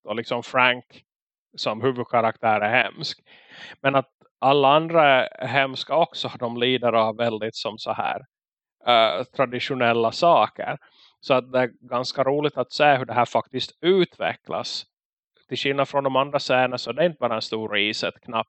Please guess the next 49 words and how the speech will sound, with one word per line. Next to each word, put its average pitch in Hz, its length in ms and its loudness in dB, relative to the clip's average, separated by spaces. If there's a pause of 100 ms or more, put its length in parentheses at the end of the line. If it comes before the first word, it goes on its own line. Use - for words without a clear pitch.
hela 107 180 -2
tiden, 104 400 -8
utan 110 300 -8 (500)
det 127 60 -10
är 147 60 6
ett - 180 -4
på-, 135 380 2
en 135 140 -8
pågående 113 640 0
grej 123 380 2
att, 98 180 -2
att - 220 -6
trauma 117 420 0
sätter 120 300 -4
djupa 110 360 -6
spår 113 580 -2
och 110 180 -2
att 113 60 -6 (380)
få-, - 220 -6
karaktärer 110 640 0
lär 143 280 6
sig 107 200 -4
och 110 60 -2
ibland 113 300 -4
till 113 140 -8
och 110 60 -6
med 107 120 -2
utvecklas 110 640 -6
de 107 180 -10
för - 120 -16
det 117 100 -10
bättre. - 560 -4 (280)
Så - 120 -6
det 127 160 -4
känns 160 320 2
ändå 135 220 -2
som 131 160 -8
man 120 160 -4
blir 123 200 0
belönad 117 680 2 (120)
av 110 200 -4
att 113 200 -6
minnas 113 560 -6
och 107 260 -4
involvera 113 720 -2
sig 101 300 -2
och 87 100 0
engagera 110 640 -4
sig. 80 280 -8